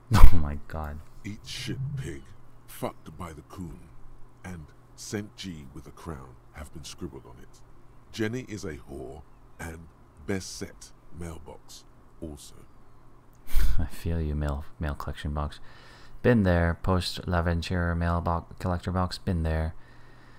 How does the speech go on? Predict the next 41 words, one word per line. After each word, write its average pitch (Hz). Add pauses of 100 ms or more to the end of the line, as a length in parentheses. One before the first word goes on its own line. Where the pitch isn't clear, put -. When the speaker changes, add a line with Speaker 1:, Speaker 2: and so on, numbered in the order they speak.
(200)
Speaker 1:
You 92
should 92
man 87
the 78
fuck -
up. - (260)
<laughs> -
I 87
feel 82
you. 76
Been 92
there. 80 (100)
Nah, 73
I 92
feel -
you. -
Speaker 2:
The 80
mail 104
collection -
box -
seems 87
cathartic. - (380)
Thankful -
even. - (340)
So -
do -
you. - (600)
You 107
shudder. - (600)
Then 98
you 92
swallow. 67 (300)
Speaker 1:
Okay, 78
just 78
leave 87
it 76
alone. 55
Oh -
my - (120)
god. - (1800)
Uh, -